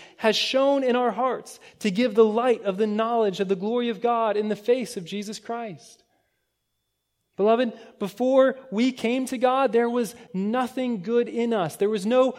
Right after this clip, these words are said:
raw material that God had to work with where he said, "Oh, I can shape this and I can make it into something nice." No, there was only darkness. And God said, "Let there be light in our hearts."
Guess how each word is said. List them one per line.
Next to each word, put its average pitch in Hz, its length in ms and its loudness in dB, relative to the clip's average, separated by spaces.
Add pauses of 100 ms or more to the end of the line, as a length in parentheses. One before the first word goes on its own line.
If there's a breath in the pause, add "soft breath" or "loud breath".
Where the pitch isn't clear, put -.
(160 loud breath)
raw 226 360 4
material 240 580 0
that 190 180 2
God 226 260 2
had 220 240 -2
to 208 80 -2
work 226 300 2
with 170 300 -2 (220 loud breath)
where 202 160 8
he 233 140 2
said, 247 380 2
"Oh, 220 260 2
I 233 120 2
can 226 160 -4
shape 247 400 -2
this 175 220 -2
and 190 80 0
I 226 120 0
can 208 220 -6
make 226 240 -2
it 190 120 2
into 196 220 -2
something 208 440 -6
nice." 233 480 -8 (400 soft breath)
No, 233 280 -2
there 233 160 4
was 233 200 -4 (300 loud breath)
only 202 640 -2 (200 loud breath)
darkness. 208 680 0
And 185 180 0
God 240 280 0
said, 208 400 0 (200 loud breath)
"Let 220 300 4
there 247 140 0
be 240 180 2
light 233 560 2
in 226 160 -4
our 240 160 -2
hearts." 233 680 -8